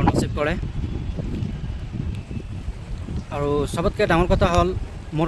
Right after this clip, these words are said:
পিছফালৰ পৰা আহি আছে পূৰা একদম বৰষুণ, পূৰা বৰষুণ আহি আছে। সেই বৰষুণৰ মাজতো মই ভিডিঅ' বনাই আছোঁ আপোনালোকৰ কাৰণত। চ' আমি একেলগে, একেলগে মনৰ পৰা, দিলৰ পৰা আমি,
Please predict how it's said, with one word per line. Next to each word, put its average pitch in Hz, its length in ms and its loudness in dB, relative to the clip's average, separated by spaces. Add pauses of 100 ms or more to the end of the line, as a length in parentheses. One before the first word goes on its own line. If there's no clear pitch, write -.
পিছফালৰ 175 360 0
পৰা 170 200 0
আহি 156 180 0
আছে 175 140 -4 (120)
পূৰা 180 160 0 (140)
একদম 170 240 -2 (140)
বৰষুণ, 143 320 2 (340)
পূৰা 185 200 2 (140)
বৰষুণ 165 280 2
আহি 156 220 4
আছে। 170 200 -2
সেই - 160 0
বৰষুণৰ 165 340 0
মাজতো 143 340 2
মই 143 180 0
ভিডিঅ' 139 240 -2
বনাই 147 260 0
আছোঁ - 160 0 (320)
আপোনালোকৰ 147 380 0
কাৰণত। 131 280 6 (540)
চ' 151 140 0
আমি 151 140 2 (320)
একেলগে, 214 380 6 (600)
একেলগে 208 400 4 (120)
মনৰ 170 320 4
পৰা, 196 160 6 (120)
দিলৰ 165 300 10
পৰা 190 220 4
আমি, 175 120 0